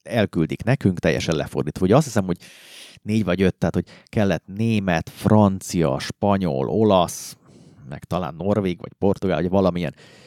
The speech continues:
ilyen nyelvre, ők teljesen a szövegeket elküldik nekünk, azzal nem kell foglalkozni. Illetve ugye voltak, ö, angol beszédhangok, amikor egy Nikora klikkelsz, mondja, hogy mit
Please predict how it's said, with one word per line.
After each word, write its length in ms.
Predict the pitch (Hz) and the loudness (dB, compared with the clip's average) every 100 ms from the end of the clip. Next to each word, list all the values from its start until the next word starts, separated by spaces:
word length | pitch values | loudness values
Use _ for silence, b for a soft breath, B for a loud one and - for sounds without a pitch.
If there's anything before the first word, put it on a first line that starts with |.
| b | b
ilyen 220 | - 87 87 | -6 -6 -2
nyelvre, 340 | 165 202 135 113 - | 2 6 6 4 2
ők 100 | 104 | 0
teljesen 360 | 143 98 - 87 | 2 2 0 -4
a 140 | 73 | -6
szövegeket 560 | - - 82 69 - - | -2 0 0 -2 -8 -4
elküldik 460 | 110 95 71 62 - | -4 -2 -6 -8 -6
nekünk, 380 | 175 - 95 - _ _ _ | -6 -4 -10 -12 _ _ _
azzal 260 | 92 85 | -6 -6
nem 140 | 58 53 | -8 -12
kell 180 | - - | -16 -12
foglalkozni. 520 | 80 - - - 90 | -10 -8 -8 -10 -6
Illetve 500 | 170 131 104 139 180 - B B B | -2 0 0 2 2 0 B B B
ugye 180 | - 101 | -4 0
voltak, 460 | 101 135 110 90 - | 6 6 6 2 2
ö, 220 | 85 80 | 0 0
angol 500 | - 98 92 87 80 - - 85 | -2 -4 2 2 2 -2 -14 -6
beszédhangok, 800 | 92 - 82 - 92 95 170 - - - _ | -6 -4 -6 -6 -8 0 0 -2 -14 -20 _
amikor 300 | - 82 85 | -18 -10 -6
egy 80 | 78 | -6
Nikora 320 | 98 98 85 | -2 0 0
klikkelsz, 400 | - 80 - 78 | 0 -4 -2 -4
mondja, 320 | - 90 87 | -2 -2 0
hogy 160 | 60 50 | -2 -4
mit 120 | - | -12